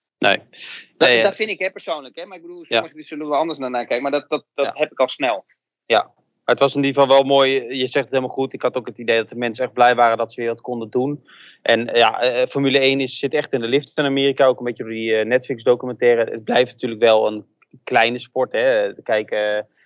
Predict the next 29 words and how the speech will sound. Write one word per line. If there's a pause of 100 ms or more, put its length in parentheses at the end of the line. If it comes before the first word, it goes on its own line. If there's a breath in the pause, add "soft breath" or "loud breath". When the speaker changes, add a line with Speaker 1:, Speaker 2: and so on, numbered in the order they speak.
(180)
Speaker 1:
een
miljoen
mensen
naar
een
race.
Maar
veel
races
zijn
natuurlijk
op,
eh,
zeer
oneerbiedige
tijdstippen
voor
de
Amerikanen.
Maar
ja,
als
je
dat
vergelijkt
in
een
land
met